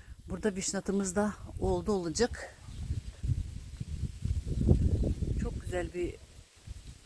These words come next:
meyve. Vişne değil, kiraz değil. İkisinin arası ama şahane bir lezzet. Ana ağaç bu.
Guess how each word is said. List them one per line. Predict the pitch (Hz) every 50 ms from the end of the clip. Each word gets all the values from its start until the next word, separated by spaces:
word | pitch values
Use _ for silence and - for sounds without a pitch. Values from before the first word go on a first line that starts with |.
| - - - - - - - - - -
meyve. | - 370 185 - 170 165 156 165 156 - - - - - 247 - - - - - - - -
Vişne | 262 262 - - - 202 196
değil, | - - - - - -
kiraz | - 202 208 202 196 185 - -
değil. | 165 156 151 143 - - - - -
İkisinin | - - - - - - 208 208
arası | 196 180 165 160 160 - - 170 151 - -
ama | - 190 185 202 220
şahane | 202 - 202 185 185 190 202 185
bir | 185 185 175
lezzet. | 175 170 151 156 165 165 - - - - - - - - - - - - - - - - - - - - - - - - - - - - - - - - - - - - - - - - - - - - - - - - - - - - - - - - - - - - - - - - - - - - - -
Ana | - 208 214 220 233 226 - 170 196 190
ağaç | 185 175 - -
bu. | - - 294 320 302